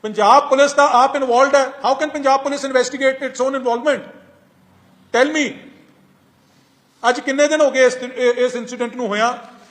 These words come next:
ਇਹ ਚਾਰ ਤਰੀਕ ਦਾ ਵਾਕਿਆ ਹੋਇਆ, ਅੱਜ ਨੌ ਤਰੀਕ ਹੋ ਗਈ, ਪੰਜ ਦਿਨ। ਕੋਈ ਇਨਵੈਸਟੀਗੇਟਿੰਗ ਏਜੰਸੀ ਬਣਾਈ ਇਹਨਾਂ ਨੇ?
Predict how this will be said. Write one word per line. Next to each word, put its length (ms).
ਇਹ 60
ਚਾਰ 320
ਤਰੀਕ 300
ਦਾ 140
ਵਾਕਿਆ 300
ਹੋਇਆ, 260
ਅੱਜ 140
ਨੌ 280
ਤਰੀਕ 280
ਹੋ 120
ਗਈ, 100
ਪੰਜ 260
ਦਿਨ। 320
ਕੋਈ 120
ਇਨਵੈਸਟੀਗੇਟਿੰਗ 600
ਏਜੰਸੀ 280
ਬਣਾਈ 220
ਇਹਨਾਂ 160
ਨੇ? 120